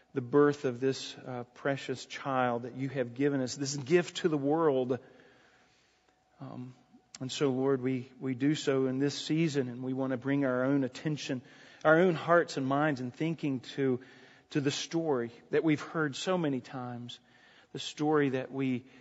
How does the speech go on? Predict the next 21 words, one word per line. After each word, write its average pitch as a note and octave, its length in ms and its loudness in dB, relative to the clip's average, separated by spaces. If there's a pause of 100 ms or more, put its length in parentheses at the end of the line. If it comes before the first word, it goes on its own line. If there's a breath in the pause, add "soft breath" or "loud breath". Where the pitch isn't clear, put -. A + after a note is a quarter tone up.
(200 soft breath)
we D3 160 0
know D3 280 4
so C#3+ 240 -2
well, C3 400 0
but B2+ 280 -8
Lord, C3+ 300 0 (380 soft breath)
so C3+ 280 0
often C3+ 420 -2
we B2+ 140 -4
kind D#3+ 320 -12
of B2+ 160 -8
glaze C3+ 460 -2
over C3+ 380 -4
it. A2 120 -16 (960)
It's - 100 -20
been B2 180 -6
read B2+ 320 0
to B2+ 200 -6
us C3+ 200 -4
since, - 460 -12 (180)
uh, B2 40 -20